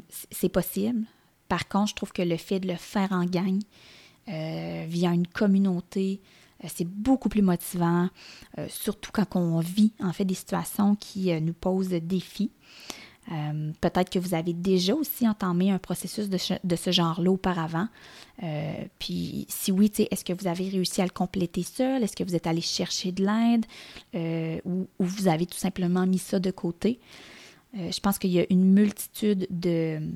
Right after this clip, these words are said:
d'issues, euh, quand on, on débute un processus de ce genre-là. Puis, euh, moi, le, le, le, l'issue que je veux pour vous, c'est vraiment l'atteinte de vos objectifs, la réussite, hein, le succès dans ce processus-là. Donc, euh, voilà.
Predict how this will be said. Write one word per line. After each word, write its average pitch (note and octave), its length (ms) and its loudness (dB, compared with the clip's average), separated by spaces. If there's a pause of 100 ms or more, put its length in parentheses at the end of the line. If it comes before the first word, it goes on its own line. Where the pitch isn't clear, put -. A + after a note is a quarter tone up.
(880)
d'issues, G#3 480 2 (600)
euh, E3+ 600 -2 (300)
quand F3+ 200 0
on, E3+ 240 2
on E3+ 120 0
débute F3+ 460 0
un F#3 80 0
processus F#3 440 -4
de F#3+ 160 0
ce F#3+ 60 -4
genre-là. F3 400 2
Puis, G#3 520 2 (440)
euh, D#3 480 -2
moi, E3+ 400 2
le, E3+ 140 4
le, D#3 120 0
le, D#3 140 -4
l'issue F#3 420 0
que G3 140 0
je F3+ 100 0
veux F3+ 100 0
pour F3+ 160 -2
vous, F3 140 0
c'est - 140 -2
vraiment E3 480 0
l'atteinte F3 840 0
de F#3+ 80 2
vos F3+ 160 -2
objectifs, E3+ 460 -2
la F3+ 140 0
réussite, F#3 720 -4 (180)
hein, F3 100 0
le F3 140 2
succès - 500 -4
dans F#3 100 2
ce - 120 -10
processus-là. - 680 -6 (800)
Donc, D#3 320 -8
euh, D#3 380 -10
voilà. D#3 200 -8